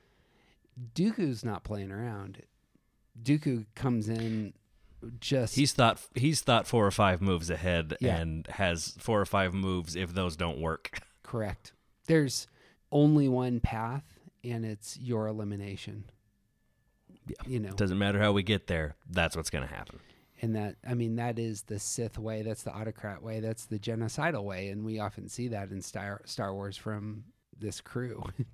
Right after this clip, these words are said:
Speaker 1: <laughs>
Speaker 2: Yeah. Again,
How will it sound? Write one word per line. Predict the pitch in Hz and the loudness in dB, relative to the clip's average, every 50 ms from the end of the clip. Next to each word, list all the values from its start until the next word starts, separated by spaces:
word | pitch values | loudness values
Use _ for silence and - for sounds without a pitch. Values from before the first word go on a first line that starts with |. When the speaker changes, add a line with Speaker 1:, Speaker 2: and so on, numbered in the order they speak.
| - _ - - - - | -14 _ -14 -12 -8 -8
Speaker 1:
<laughs> | 160 151 - _ - - _ - - _ - - - - - - - - - - - - - | -10 -10 -10 _ -20 -20 _ -20 -20 _ -18 -18 -18 -20 -20 -20 -20 -20 -20 -20 -20 -20 -16
Speaker 2:
Yeah. | - - - - - - - - - - - - - - - - - - - - - - - _ _ _ - | -14 -12 -10 -10 -10 -8 -8 -8 -8 -8 -8 -8 -8 -10 -10 -10 -10 -12 -12 -14 -18 -20 -20 _ _ _ -6
Again, | - 101 113 123 104 87 80 82 | -2 4 6 6 6 6 4 0